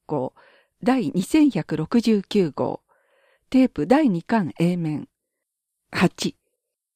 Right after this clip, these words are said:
四月から区役所の組織が変わります。区政課題に的確に対応するため策定した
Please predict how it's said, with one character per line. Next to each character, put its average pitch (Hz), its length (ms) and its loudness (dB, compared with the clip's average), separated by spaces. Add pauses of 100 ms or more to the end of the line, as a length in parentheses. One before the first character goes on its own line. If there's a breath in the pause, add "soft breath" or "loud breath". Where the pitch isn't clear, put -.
四 220 180 -2
月 277 240 -2
か 202 120 -6
ら 160 200 -10 (140)
区 233 100 0
役 302 220 0
所 285 140 2
の 170 120 -2
組 262 160 0
織 - 240 -4
が 143 180 -6
変 185 120 -2
わ 165 100 0
り 160 100 -4
ま 143 160 -4
す。 - 180 -20 (1700)
区 - 80 -14
政 311 280 0
課 302 140 2
題 269 220 0
に 147 140 -6
的 - 240 -10
確 294 240 -2
に 277 140 6
対 269 280 2
応 262 140 4
す 254 140 0
る 233 100 0
た 233 120 0
め 226 100 0
策 - 280 -4
定 208 260 2
し - 120 -12
た 190 180 -8